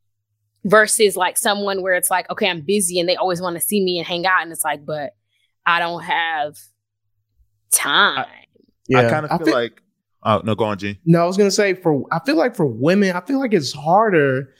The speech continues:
Speaker 3: because there's this expectation that y'all never voice and y'all, y'all like expressing y'all's friendships by doing, like, birthday dinners or vacations. It has to be somewhere out, like, out, showing out, like, "I'm
Speaker 2: Yeah,
Speaker 3: dressed
Speaker 2: boy.
Speaker 3: up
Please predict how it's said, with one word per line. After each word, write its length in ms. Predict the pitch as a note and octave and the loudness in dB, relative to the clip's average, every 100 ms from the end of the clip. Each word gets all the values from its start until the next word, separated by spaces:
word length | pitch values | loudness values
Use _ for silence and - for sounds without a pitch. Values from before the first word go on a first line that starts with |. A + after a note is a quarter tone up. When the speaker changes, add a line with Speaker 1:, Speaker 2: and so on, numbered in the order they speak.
| _ | _
Speaker 3:
because 380 | C3+ C3+ F3+ D3+ | -2 4 2 2
there's 280 | E3 E3+ D#3 | -2 -2 -2
this 200 | D#3 - | -8 0
expectation 680 | F3 F3+ F3+ C#3+ F#3 F3+ D#3+ | -2 0 -2 0 -4 -2 0
that 160 | D3+ C3+ | 0 2
y'all 200 | D3 C3+ | 0 0
never 400 | C3+ D#3 E3 D3+ | -4 0 0 0
voice 640 | C3 D3 F3 G#3 G#3+ - - _ _ | 2 2 2 0 -2 -10 -12 _ _
and 160 | - D3 | 2 4
y'all, 400 | D#3+ F#3 F#3 - | 6 4 2 -2
y'all 200 | D3+ F3 | 0 0
like 220 | E3+ E3+ - - _ - | 0 -4 -8 -10 _ -2
expressing 500 | D3 - F#3 F#3 E3 | -2 2 0 2 2
y'all's 200 | D3+ - | 2 0
friendships 400 | E3+ E3+ E3+ D3 | -4 0 -2 2
by 240 | D3 C#3+ | 0 0
doing, 300 | B2 D3+ D#3 | -2 -2 0
like, 260 | C#3 C3+ - | 0 -2 -4
birthday 340 | E3+ D#3+ D3+ | -6 -4 -4
dinners 460 | D3 D3 C#3+ C3+ C3+ | -2 -2 -2 -4 -2
or 280 | C3 B2 - _ _ | -2 -2 -8 _ _
vacations. 720 | D3+ C#3+ G3 F#3+ F#3 F#3 D#3+ | 0 2 2 2 2 0 2
It 200 | D3+ B2+ | 2 2
has 260 | F3 F#3 F3+ | 4 2 0
to 60 | F3 | -6
be 120 | E3+ | -2
somewhere 320 | G3+ F#3 D#3+ | 2 2 2
out, 480 | D#3+ F3+ D3 B2 - - | 0 0 0 -6 -12 -4
like, 220 | C#3 C3 - | -2 0 2
out, 340 | F3 E3 - | 2 2 -6
showing 340 | - F#3 F3 | 0 2 2
out, 260 | E3 E3 C#3 | 0 -2 -2
like, 340 | C#3 C#3+ B2 _ _ _ - | -2 -2 -6 _ _ _ -2
"I'm 140 | - | 0
Speaker 2:
Yeah, 80 | G#2+ | 4
Speaker 3:
dressed 280 | F3 F3 D#3+ | 4 4 2
Speaker 2:
boy. 80 | F3+ | 2
Speaker 3:
up 280 | F3 E3+ | 0 -4